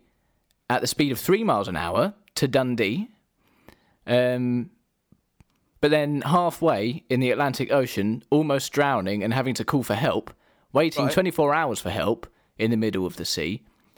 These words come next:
Speaker 1: um, and then acquiring a submarine,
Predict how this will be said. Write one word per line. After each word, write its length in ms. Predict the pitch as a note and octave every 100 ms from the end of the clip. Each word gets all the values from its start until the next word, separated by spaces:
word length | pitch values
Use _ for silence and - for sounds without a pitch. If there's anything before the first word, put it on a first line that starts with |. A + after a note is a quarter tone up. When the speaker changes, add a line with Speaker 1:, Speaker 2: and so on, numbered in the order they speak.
| -
Speaker 1:
um, 280 | A2 A2 G#2+
and 120 | B2
then 120 | E3+
acquiring 680 | E3 - F#3+ F3 D#3+ D3 D3 C3+
a 60 | C3+
submarine, 800 | - E3+ C#3+ C3+ C3 F2 C#3+